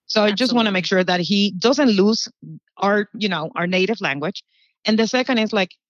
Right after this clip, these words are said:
Speaker 1: how do we maintain our traditions from, like, Christmas and throughout the years? And how do we, how do I teach him, like,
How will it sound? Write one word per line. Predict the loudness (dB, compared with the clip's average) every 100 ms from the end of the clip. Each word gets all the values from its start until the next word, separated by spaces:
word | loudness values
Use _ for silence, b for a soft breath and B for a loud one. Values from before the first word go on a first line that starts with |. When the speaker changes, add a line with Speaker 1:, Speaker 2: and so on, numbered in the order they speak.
| _ _ _ _
Speaker 1:
how | -2 2
do | 2
we | 2 2 2 0 -2
maintain | 2 4 4 4 2 2
our | 0
traditions | 0 0 0 2 -2 -2
from, | -2 -2 -2
like, | -2 -4 -8 _ _ _ _ _ _ _
Christmas | -2 0 0 -4 -10 -6
and | -2 0 0 0
throughout | 2 4 4
the | 4
years? | 4 4 2 -2 -6 -2
And | -2 -2 -4 -6 _ _
how | -4 2 4
do | 6
we, | 6 4 4 4 2 0 _ _ -2
how | 4
do | 6 6
I | 4
teach | 0 -2 0
him, | 0 2
like, | 0 -2